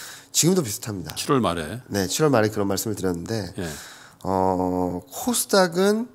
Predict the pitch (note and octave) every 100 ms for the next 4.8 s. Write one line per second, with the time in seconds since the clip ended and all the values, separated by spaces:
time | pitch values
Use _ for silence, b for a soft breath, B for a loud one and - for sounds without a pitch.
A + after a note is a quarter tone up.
0 | - - _ _ - - A#3+ A#3 - -
1 | F3+ F3+ F3 E3+ E3 C#3+ B2+ G#2 G2 G2
2 | B2 E3 - E3 D#3 D3 - F#3 F#3 E3+
3 | D#3 D3 A#2 A2 G#2 G2+ G#2 F#2+ - G2+
4 | B2 B2 A#2+ A#2 G2 - -